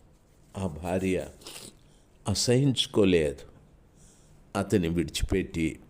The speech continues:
పోనూ లేదు. ఎంతో ఓపిక గల స్త్రీ. ప్రియులారా, గమనించాలి. ఒకవేళ మన ప్రాంతంలో, మన ఇళ్లలో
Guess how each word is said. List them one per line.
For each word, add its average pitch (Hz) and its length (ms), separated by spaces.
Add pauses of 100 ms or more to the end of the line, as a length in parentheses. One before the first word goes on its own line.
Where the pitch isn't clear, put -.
(120)
పోనూ 90 340
లేదు. 69 380 (1200)
ఎంతో 123 500
ఓపిక 107 580
గల 90 520
స్త్రీ. 107 840 (1300)
ప్రియులారా, 120 500
గమనించాలి. 90 1080 (640)
ఒకవేళ 92 640 (1500)
మన 131 300
ప్రాంతంలో, 98 1000 (520)
మన 107 180
ఇళ్లలో 98 680